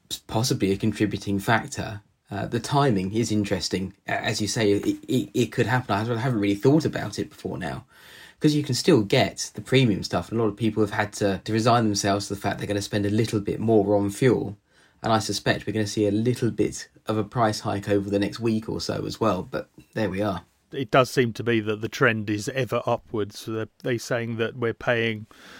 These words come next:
Speaker 2: uh, as much now as we were back in, when it was at its highest back in twenty thirteen. And I, I had to fill up. I did manage to put some more in the other day,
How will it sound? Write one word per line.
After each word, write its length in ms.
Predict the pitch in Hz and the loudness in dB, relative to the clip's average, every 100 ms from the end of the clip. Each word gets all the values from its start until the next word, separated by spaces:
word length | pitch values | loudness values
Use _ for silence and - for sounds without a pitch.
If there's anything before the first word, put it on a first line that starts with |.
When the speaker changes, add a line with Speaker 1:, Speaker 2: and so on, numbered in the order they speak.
| - - - | -20 -20 -8
Speaker 2:
uh, 420 | 117 113 110 110 | -2 0 0 0
as 140 | 131 113 | -4 -2
much 320 | 117 107 - | -2 -2 -4
now 240 | 123 117 | 0 0
as 120 | 113 - | 0 -2
we 120 | 117 | -2
were 260 | 113 110 | 2 2
back 300 | 101 113 - | 2 -2 0
in, 240 | 127 117 123 | -4 -4 -4
when 120 | 117 | -4
it 120 | 117 | -4
was 120 | 110 | -6
at 120 | 113 113 | -6 -8
its 160 | - | -8
highest 480 | - 117 110 - - | -2 -2 -2 -6 -8
back 180 | - 127 | -8 -6
in 320 | 117 117 110 | -6 -6 -8
twenty 280 | - 120 113 | -6 -4 -4
thirteen. 760 | - 120 104 - 113 95 90 - _ - | -4 -2 -2 -4 -6 -6 -10 -16 _ -14
And 160 | 110 | -8
I, 160 | 110 104 - _ - | -4 -4 -8 _ -6
I 200 | 113 110 | -2 0
had 200 | 117 - | -2 -2
to 260 | 107 104 - _ _ _ _ _ _ - | -4 -6 -8 _ _ _ _ _ _ -12
fill 260 | - 117 | -4 -2
up. 160 | 104 - _ _ _ _ _ - | -2 -6 _ _ _ _ _ -10
I 80 | 107 | -4
did 240 | 131 107 | -2 -2
manage 260 | 117 107 - | -4 -6 -8
to 80 | - | -10
put 140 | 127 | -10
some 140 | - 110 | -8 -4
more 260 | 107 104 | -2 -2
in 100 | 101 | -4
the 80 | 101 | -6
other 160 | 101 101 | -6 -4
day, 380 | 113 95 101 | -4 -2 -4